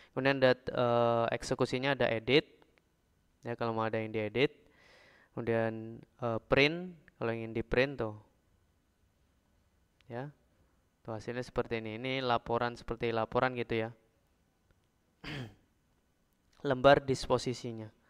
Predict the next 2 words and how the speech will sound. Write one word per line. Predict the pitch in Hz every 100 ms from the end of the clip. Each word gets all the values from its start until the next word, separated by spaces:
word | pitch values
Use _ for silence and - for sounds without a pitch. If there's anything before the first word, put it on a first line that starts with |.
| _ _ - - - - _ _ _
Kemudian | - 123 120 113 117 117 135 147 151 151 151 147 _
selanjutnya | - 123 117 117 120 135